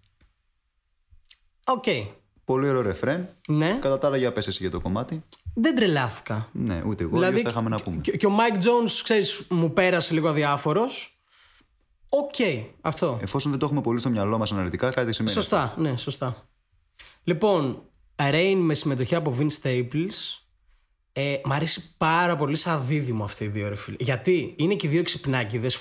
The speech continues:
Speaker 1: full. Ε, και ταιριάζουνε πα-, δηλαδή, πώς να σου πω, σαν άβρες,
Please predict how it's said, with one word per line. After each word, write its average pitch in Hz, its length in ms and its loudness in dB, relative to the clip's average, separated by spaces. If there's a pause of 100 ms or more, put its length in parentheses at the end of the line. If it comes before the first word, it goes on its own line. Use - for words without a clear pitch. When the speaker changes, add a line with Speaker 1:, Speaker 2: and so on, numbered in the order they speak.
Speaker 1:
full. 127 280 -2 (1040)
Ε, 147 560 0 (400)
και 190 140 0
ταιριάζουνε 214 480 2
πα-, - 320 0
δηλαδή, 175 280 2
πώς 220 120 0
να 233 60 0
σου 220 60 -2
πω, 180 80 -2
σαν 202 320 2
άβρες, 165 840 0